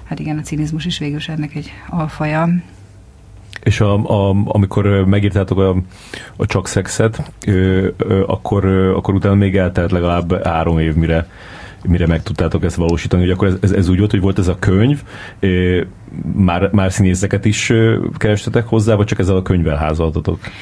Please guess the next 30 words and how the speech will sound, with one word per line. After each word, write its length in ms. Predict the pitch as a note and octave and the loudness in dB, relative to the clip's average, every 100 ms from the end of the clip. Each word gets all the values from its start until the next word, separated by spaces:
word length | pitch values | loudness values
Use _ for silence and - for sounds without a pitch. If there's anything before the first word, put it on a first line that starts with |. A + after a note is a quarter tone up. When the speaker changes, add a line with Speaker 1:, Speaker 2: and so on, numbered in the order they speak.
| - - | -20 -10
Speaker 1:
Hát 180 | F3+ F3+ | -6 -6
ez 120 | F3+ F3 | -6 -6
úgy 160 | A#3+ | -4
volt, 160 | G#3+ D3+ | -2 -4
hogy 120 | C#3+ | -4
ezt 160 | D3+ - | -8 -8
a 80 | C#3+ | -4
könyvet, 600 | E3+ E3 C#3 C#3 E3+ - - - | -2 0 0 0 -2 -8 -18 -14
hát 180 | F3 - - | -12 -14 -12
én 140 | - E3+ | -4 -2
ezt 200 | E3 - | -2 -2
a, 200 | D3 - - | -4 -4 -10
ezt 280 | - D#3+ - | -10 -8 -8
a 40 | D3 | -2
történetet 640 | F#3 F3+ F3+ D3+ D3 D#3 | 0 0 0 -2 0 -2
még 160 | D3+ D3 | -2 -2
a 80 | D3 | -2
U 100 | C#3+ | -4
C 140 | - | -6
L-én 300 | C3 B2+ C3 | -6 -4 -4
írtam 420 | C3 C#3 - C#3+ | -4 -6 -2 0
valamilyen 680 | C#3 C#3 C3+ C#3 C3+ D3+ F3 F3 - - - - - | 0 0 0 -2 -2 -6 -8 -14 -20 -20 -20 -20 -12
ilyen 240 | D3 C#3+ | -8 -6
havi, 460 | D3+ C3+ C#3 C#3 D3+ E3 | -4 -4 -2 -2 -4 -6
nem 140 | - D#3 | -8 -8
tudom, 240 | - D#3 | -6 -4
dolgozatnak. 800 | C#3+ C#3+ D3 D3 C#3+ D3+ E3+ F#3 - - - - | -2 -2 -4 -4 -4 0 0 0 -8 -20 -20 -12
Speaker 2:
Hmm. 220 | E2 D#2 - - - F3+ | -8 -8 -10 -14 -4 0
Speaker 1:
És, 200 | D#3 - | 0 0
ö, 200 | D#3+ D#3 | 0 2